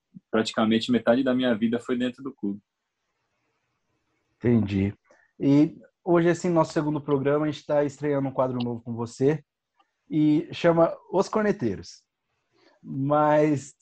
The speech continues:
Speaker 2: é, o povo pegou leve, tá? Não tem nada demais assim. E como a gente é um programa mais resenha, mais na brincadeira, o povo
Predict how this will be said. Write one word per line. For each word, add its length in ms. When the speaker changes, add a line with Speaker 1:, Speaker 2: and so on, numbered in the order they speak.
Speaker 2:
é, 260
o 40
povo 240
pegou 320
leve, 440
tá? 240
Não 260
tem 140
nada 260
demais 400
assim. 540
E 60
como 240
a 60
gente 180
é 40
um 100
programa 600
mais 300
resenha, 560
mais 420
na 140
brincadeira, 680
o 40
povo 280